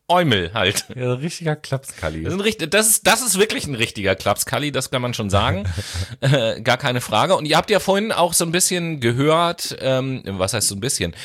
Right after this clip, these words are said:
Speaker 1: Noah hat ja sehr ausführlich so, äh, aus dem Lebenslauf von, von Sebastian, äh, Fitzek erzählt. Und, ähm,
Speaker 2: Der Basti.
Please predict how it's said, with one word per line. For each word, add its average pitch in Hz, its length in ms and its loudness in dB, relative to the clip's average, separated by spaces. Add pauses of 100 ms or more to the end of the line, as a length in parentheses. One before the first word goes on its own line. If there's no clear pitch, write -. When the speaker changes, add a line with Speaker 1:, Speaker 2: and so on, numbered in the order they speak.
(180)
Speaker 1:
Noah 117 240 2
hat 123 120 -2
ja 117 100 0
sehr 113 160 4
ausführlich 127 400 -2
so, 107 180 -6 (220)
äh, 110 160 0
aus 101 240 0
dem 98 260 -4
Lebenslauf 120 720 2
von, 98 340 -6
von 95 200 -6
Sebastian, 95 440 -6
äh, 92 480 -2 (300)
Fitzek - 400 -10
erzählt. 131 380 -6 (540)
Und, 127 880 4
ähm, 123 340 4
Speaker 2:
Der 165 100 4
Basti. 90 580 -4